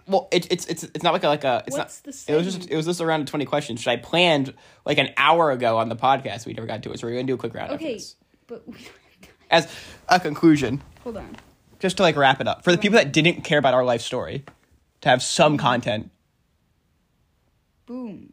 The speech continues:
Speaker 2: April. Oh, I went on vacation. That was kinda sad.
Speaker 1: Yeah.
Speaker 2: I literally, like, left you the week after we started dating. Um, we went on our first date,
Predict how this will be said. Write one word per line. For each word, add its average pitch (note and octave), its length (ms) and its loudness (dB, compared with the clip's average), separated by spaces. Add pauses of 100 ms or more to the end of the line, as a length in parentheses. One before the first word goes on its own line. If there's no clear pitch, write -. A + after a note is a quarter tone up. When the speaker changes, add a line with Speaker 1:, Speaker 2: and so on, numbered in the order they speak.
Speaker 2:
April. G#3+ 640 -14
Oh, D4 120 -4
I B3 80 -4
went A#3+ 140 -4
on B3+ 140 -6
vacation. G#3+ 600 -10
That F#3+ 100 -12
was F#3+ 100 -18
kinda F#3+ 160 -16
sad. D#3+ 480 -16
Speaker 1:
Yeah. D#3 280 -6
Speaker 2:
I A3+ 40 -6
literally, A#3 340 -6
like, G3+ 220 -10
left F#3 440 -14
you F#3 120 -14
the E3 100 -16
week E3+ 300 -18
after - 240 -20
we - 80 -20
started - 260 -20
dating. - 320 -18 (1700)
Um, G#3+ 600 -12 (1000)
we A3+ 140 -8
went A#3 160 -8
on A#3+ 80 -8
our C#4+ 160 -6
first C#4+ 240 -12
date, F#3 340 -14